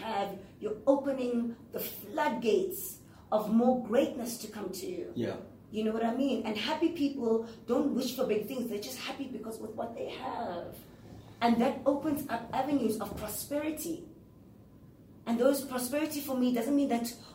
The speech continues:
Speaker 1: we all are driving or, or, or having these, uh, super mega yachts.
Speaker 2: Yeah.
Speaker 1: It's opportunity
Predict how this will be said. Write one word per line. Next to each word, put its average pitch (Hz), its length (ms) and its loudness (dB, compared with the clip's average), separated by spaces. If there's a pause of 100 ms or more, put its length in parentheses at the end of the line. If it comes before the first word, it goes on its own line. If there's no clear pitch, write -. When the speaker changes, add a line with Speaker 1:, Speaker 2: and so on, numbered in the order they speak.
Speaker 1:
we 220 100 -4
all 247 280 6
are 214 180 6
driving 214 540 0 (100)
or, 208 140 0
or, - 280 6 (100)
or - 60 4
having 233 280 0
these, 208 360 -2
uh, 185 160 0
super 262 400 0
mega 220 300 2
yachts. 240 580 0
Speaker 2:
Yeah. 127 200 2
Speaker 1:
It's - 180 -2
opportunity - 1040 -2